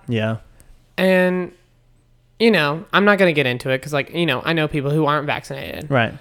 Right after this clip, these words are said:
Speaker 2: And, you know, we joke around, we joke around about it and stuff,
Speaker 1: Right.
Speaker 2: but I know them, so, like, I can do that.
Speaker 1: Right.
Speaker 2: But at the same time, it's like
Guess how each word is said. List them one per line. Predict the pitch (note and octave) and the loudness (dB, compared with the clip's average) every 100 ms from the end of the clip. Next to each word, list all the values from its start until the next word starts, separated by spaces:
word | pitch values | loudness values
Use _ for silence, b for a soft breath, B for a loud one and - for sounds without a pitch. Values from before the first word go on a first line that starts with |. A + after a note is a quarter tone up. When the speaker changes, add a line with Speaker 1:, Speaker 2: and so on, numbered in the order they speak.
| b b - | b b -2
Speaker 2:
And, | C#3+ C#3 C3+ C3+ C#3+ - _ - | 0 0 0 -4 -10 -16 _ 2
you | G#3 | 4
know, | E3 | 6
we | E3+ | 4
joke | E3+ D3+ | 4 2
around, | C3+ A#2+ A2 | 2 0 0
we | |
joke | F3+ C#3 | 2 0
around | A#2+ G#2+ G#2+ - | 0 -6 -8 -10
about | G2+ A2 G#2+ G#2+ | -10 -6 -4 -4
it | D#2+ | -6
and | A2+ | -10
stuff, | - A2 A#2+ | -6 -2 0
Speaker 1:
Right. | A#2+ | 0
Speaker 2:
but | C#3 | 0
I | C3+ C#3+ | 0 0
know | C#3 B2 | 0 -4
them, | C#3+ - A#2+ | -6 -12 -10
so, | - B2+ | -6 -6
like, | B2 | -6
I | B2+ | -8
can | - A2 | -12 -14
do | - | -14
that. | - - - | -14 -18 -2
Speaker 1:
Right. | - D#3 C#3+ | 4 4 4
Speaker 2:
But | - B B B B B B B E3 | -2 B B B B B B B -2
at | |
the | E3 | 0
same | E3 D3+ | 0 -2
time, | D3 C3 | 0 -2
it's | B2+ - | -2 -2
like | B2+ A#2 - | 0 -2 -6